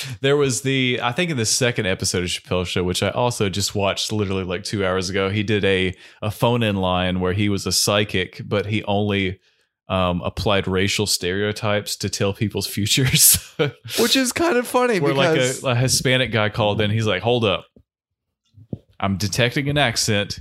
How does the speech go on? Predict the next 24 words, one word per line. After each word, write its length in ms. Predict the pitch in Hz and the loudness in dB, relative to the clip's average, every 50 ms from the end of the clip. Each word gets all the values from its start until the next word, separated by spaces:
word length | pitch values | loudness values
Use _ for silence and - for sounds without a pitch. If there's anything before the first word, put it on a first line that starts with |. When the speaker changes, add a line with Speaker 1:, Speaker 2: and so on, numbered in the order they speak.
| - | -4
Speaker 1:
Is 180 | - 113 107 - | -2 0 2 2
your 100 | 127 117 | 2 2
name 200 | 113 117 113 104 | 2 2 2 0
Miguel?" 300 | 101 95 92 113 110 110 | 0 0 0 0 0 2
He's 180 | 117 113 101 104 | 0 0 0 0
like, 160 | 95 90 - - | 0 -2 -2 -4
"Oh 120 | - 123 | -2 -2
my 120 | 120 113 110 | 0 0 0
God, 320 | 107 123 120 117 107 98 117 | 0 2 2 0 0 0 2
yes." 220 | 120 113 104 - | 0 0 0 -2
He's 160 | 117 104 95 | -2 -2 -2
like, 220 | 104 92 90 - - _ _ _ _ _ _ _ _ _ _ _ _ _ _ _ _ - | -2 -2 -2 -4 -8 _ _ _ _ _ _ _ _ _ _ _ _ _ _ _ _ 0
"Do 80 | 120 | 2
you 100 | 120 123 | 2 2
drive 300 | 120 123 123 117 110 104 | 2 2 2 2 2 2
a 40 | 113 104 | 0 0
pickup 360 | - 123 113 - 101 87 - | 0 0 0 0 -2 -2 -2
truck?" 340 | - - 101 87 87 - - | -2 -2 -2 -2 0 0 0
<laughs> 40 | - 139 113 - - - - - - | 2 2 2 0 -2 -10 -10 -2 0
And 640 | 170 143 - 147 - - - - - 113 - 107 110 | 0 0 0 -4 -8 -8 -8 -10 -8 -4 -4 -2 0
then, 100 | 123 123 | 0 0
like, 160 | 117 107 117 | 0 0 0
a 40 | 107 | 0
black 300 | 87 104 101 101 101 | 0 2 2 2 4